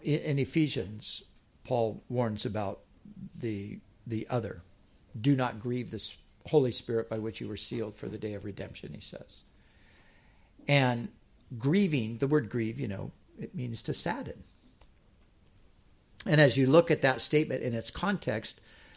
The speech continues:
grieving the Spirit is related to living disobediently, living, you know, as a Christian, you're, you're living sinfully.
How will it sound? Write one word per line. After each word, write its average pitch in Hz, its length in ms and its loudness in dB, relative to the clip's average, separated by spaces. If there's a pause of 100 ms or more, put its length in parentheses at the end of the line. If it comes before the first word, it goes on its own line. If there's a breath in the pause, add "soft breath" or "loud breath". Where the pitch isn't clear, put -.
(420 loud breath)
grieving 156 580 4
the 113 100 0
Spirit 147 760 2
is 127 280 0
related 127 720 -2
to 120 640 -2 (520)
living 120 600 -2 (840)
disobediently, 113 880 -4 (440)
living, 123 360 0 (840)
you 139 80 -4
know, 113 180 -8
as - 140 -4
a - 60 -6
Christian, 123 380 -2
you're, 113 240 -8 (100)
you're 110 200 -2
living 117 340 -4
sinfully. - 600 -6